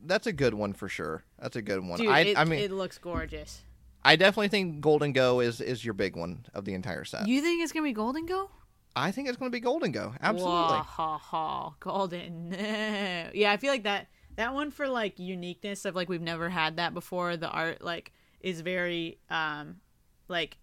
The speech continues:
Speaker 2: engaging. Like, you can tell immediately what it is and what's going on. Um, I don't know.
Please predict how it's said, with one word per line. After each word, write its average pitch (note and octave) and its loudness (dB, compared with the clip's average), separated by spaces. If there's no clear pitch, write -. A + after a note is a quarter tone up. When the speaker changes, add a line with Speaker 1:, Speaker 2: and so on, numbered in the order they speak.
Speaker 2:
engaging. F3 -2
Like, G3+ 0
you G#3 0
can F3+ -6
tell G3 0
immediately F#3+ 2
what F#3 2
it A3 4
is F#3+ 4
and E3+ -8
what's F3+ -6
going F3+ -2
on. E3+ -4
Um, D#3+ 0
I G3+ 4
don't G3+ 0
know. F#3+ 4